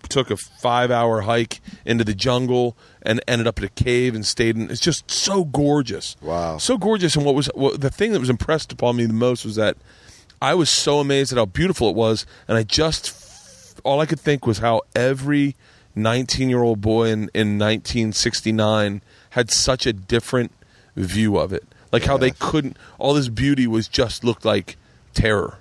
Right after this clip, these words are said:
Speaker 1: Like, it,
Speaker 2: Sure.
Speaker 1: it, all, it was all, uh, things hiding around the corner.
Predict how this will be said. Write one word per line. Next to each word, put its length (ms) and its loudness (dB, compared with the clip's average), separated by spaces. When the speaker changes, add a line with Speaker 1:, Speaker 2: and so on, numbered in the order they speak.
Speaker 1:
Like, 240 0
it, 40 0
Speaker 2:
Sure. 380 2
Speaker 1:
it, 120 -10
all, 260 0
it 40 -2
was 140 0
all, 260 0
uh, 160 2
things 320 0
hiding 300 2
around 140 2
the 80 -4
corner. 420 0